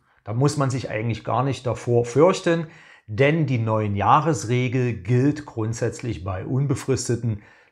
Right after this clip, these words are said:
dauerhaften E-M-Renten, so wie wir sie bei den befristeten E-M-Renten kennen, nicht. Und zwar sagt der Gesetzgeber nur eines: Wenn aus medizinischen Gründen eine dauerhafte Erwerbsminderung vorliegt,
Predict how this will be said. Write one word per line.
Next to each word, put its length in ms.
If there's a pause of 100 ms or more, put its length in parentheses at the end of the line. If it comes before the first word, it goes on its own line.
(120)
dauerhaften 640
E-M-Renten, 840 (960)
so 580
wie 140
wir 100
sie 140
bei 160
den 180
befristeten 720
E-M-Renten 640
kennen, 500 (240)
nicht. 840 (960)
Und 120
zwar 240
sagt 240
der 80
Gesetzgeber 680
nur 220
eines: 640 (640)
Wenn 360
aus 260
medizinischen 680
Gründen 540 (1500)
eine 260
dauerhafte 640
Erwerbsminderung 760
vorliegt, 680